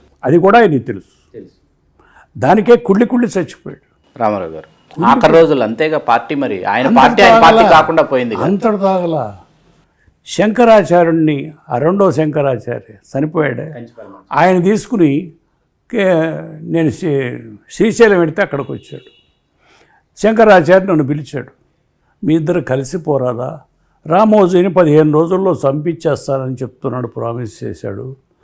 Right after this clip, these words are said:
Speaker 1: అని అంటే, "స్వామి, మీ నోటి నుంచి ఇలాంటి మాటలు వింటున్నానే ఇవాళ, ఏమిటిది? ఎంత దుర్మార్గుడో అతను మీకు తెలియదు, ఎన్ని పిచ్చి పనులు చేశాడో మీకు తెలియదు.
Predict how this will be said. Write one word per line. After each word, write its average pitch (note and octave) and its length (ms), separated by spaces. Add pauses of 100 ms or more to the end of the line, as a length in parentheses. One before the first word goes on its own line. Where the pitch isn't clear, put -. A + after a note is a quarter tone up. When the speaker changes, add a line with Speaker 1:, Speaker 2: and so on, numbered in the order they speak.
(380)
Speaker 1:
అని E3 160
అంటే, D3+ 600 (320)
"స్వామి, A#2+ 680 (640)
మీ C#3 280
నోటి F3 280
నుంచి F3 440
ఇలాంటి C3+ 320
మాటలు C3+ 380
వింటున్నానే C3+ 580
ఇవాళ, A#2 480 (760)
ఏమిటిది? D3+ 840 (840)
ఎంత C#3 300
దుర్మార్గుడో E3+ 800
అతను D#3 240
మీకు B2+ 320
తెలియదు, B2 500 (800)
ఎన్ని E3+ 280
పిచ్చి D#3 320
పనులు F3+ 260
చేశాడో D3+ 480
మీకు A#2+ 340
తెలియదు. B2+ 560